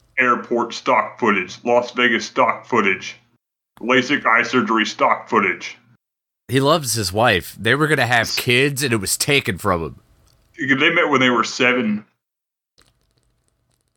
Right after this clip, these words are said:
Speaker 1: If you take the time to watch this movie, you'll realize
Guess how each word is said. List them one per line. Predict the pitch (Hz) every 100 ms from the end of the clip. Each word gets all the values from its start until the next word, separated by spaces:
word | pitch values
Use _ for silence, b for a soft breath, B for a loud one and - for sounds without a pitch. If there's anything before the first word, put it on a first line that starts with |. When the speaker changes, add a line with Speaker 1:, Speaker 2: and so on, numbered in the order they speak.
| _ _ _ _ _ _ _ _ _ _ _ _ _ _ _ _ _ _ _ _ _ _ _ _ _ _ _ _ _ _ _
Speaker 1:
If | 113 -
you |
take | - 180 175
the |
time | 135 170 156
to |
watch | 120 147 120
this | 143 -
movie, | 135 120 104
you'll | 104 123
realize | 123 127 113 107 104 104 -